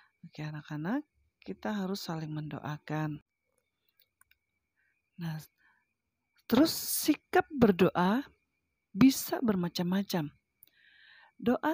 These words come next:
tidak dibatasi oleh sikap, keadaan, waktu, ataupun tempat. Ya.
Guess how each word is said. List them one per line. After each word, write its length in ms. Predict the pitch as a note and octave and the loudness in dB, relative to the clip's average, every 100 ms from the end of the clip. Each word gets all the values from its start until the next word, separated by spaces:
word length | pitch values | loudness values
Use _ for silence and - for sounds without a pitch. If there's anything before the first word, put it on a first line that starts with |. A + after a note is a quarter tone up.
| - | -2
tidak 320 | G#3+ F3+ E3+ | 0 0 -2
dibatasi 720 | E3+ D#3+ - E3 E3+ B3 - | -2 -2 -2 -6 -4 -4 -2
oleh 400 | E3+ E3+ A3+ D4 _ - | -2 0 -2 -4 _ -10
sikap, 560 | - C4 _ C#4 C4+ _ _ _ | -4 -4 _ 0 0 _ _ _
keadaan, 880 | - - E3+ D#3+ G#3+ - A#3 A#3 A#3 - - _ - | -6 -4 -2 0 -2 0 0 0 -4 -10 -20 _ -2
waktu, 640 | G3 G#3+ _ - A#3 A#3 - | 0 0 _ -2 0 0 -4
ataupun 640 | - F3 - G#3 - A3 G#3+ | -8 -8 -4 -6 -2 -2 0
tempat. 400 | A#3 A3 E3+ D3+ _ _ _ _ _ _ _ _ _ _ _ _ _ _ _ _ _ | -2 -4 -6 -10 _ _ _ _ _ _ _ _ _ _ _ _ _ _ _ _ _
Ya. 160 | E3 G#3 | -8 -8